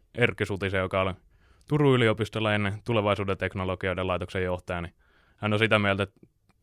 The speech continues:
niinku tulevaisuudessa ei ole tolleen portinvartijoita noi pääsykokeet, vaan enemmänkin sisäänheittäjiä.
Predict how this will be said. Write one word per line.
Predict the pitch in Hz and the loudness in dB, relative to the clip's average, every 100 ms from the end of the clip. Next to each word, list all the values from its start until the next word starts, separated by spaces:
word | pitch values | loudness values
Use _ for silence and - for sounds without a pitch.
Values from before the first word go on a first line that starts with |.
| - | -10
niinku | 110 107 | -4 -4
tulevaisuudessa | - 123 110 104 104 101 101 | -2 2 4 4 2 0 0
ei | 101 | 0
ole | 101 - - 113 - _ _ - | -2 -6 -16 -20 -20 _ _ -6
tolleen | 101 104 104 92 - - | 0 2 2 -2 -8 2
portinvartijoita | 143 110 107 92 92 - 90 92 | 4 4 0 0 -2 -4 -4 -4
noi | 92 90 90 | -4 -4 -2
pääsykokeet, | 113 98 95 87 90 90 | 2 2 2 -6 -6 -4
vaan | 92 | -4
enemmänkin | 95 98 95 | -2 -2 -4
sisäänheittäjiä. | - 117 95 82 82 82 - 82 | -4 -2 -2 -2 -6 -8 -8 -8